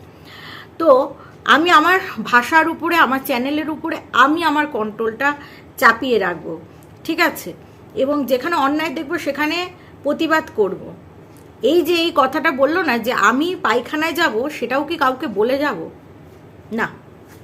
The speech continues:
খুব খারাপ লাগলো সেই কথাটা, <laughs> তাই না? হ্যাঁ। তো এবার কিন্তু কোনো দর্শকরা এসে আমাকে বলবেন না যে আপনি খুব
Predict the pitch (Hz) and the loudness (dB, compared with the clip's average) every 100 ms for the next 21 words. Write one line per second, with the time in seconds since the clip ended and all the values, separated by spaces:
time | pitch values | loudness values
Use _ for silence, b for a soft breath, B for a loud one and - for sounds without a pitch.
0 | - - B B B - 415 415 302 320 | -20 -20 B B B -2 0 4 6 6
1 | 320 247 214 214 214 208 170 202 - 180 | 4 0 0 0 0 0 -2 -6 -10 -4
2 | 262 - 254 247 381 269 - B B B | -2 -2 -4 -2 0 -2 -2 B B B
3 | B 233 233 233 214 214 B B B B | B -2 0 0 -2 -8 B B B B
4 | - 320 320 311 294 247 277 349 370 370 | -6 4 8 10 10 8 8 6 4 -2
5 | 311 277 320 - - - - - - - | -2 -4 -6 -10 -20 -20 -20 -20 -18 -18
6 | - - 330 349 285 262 - 330 330 302 | -18 -6 0 2 6 4 4 -2 2 2
7 | 294 294 254 262 247 240 262 320 277 233 | 2 2 2 0 -2 0 0 0 0 -2
8 | 233 247 240 220 - 294 302 294 - B | -2 -2 0 0 0 -2 -2 -4 -8 B
9 | B - | B -6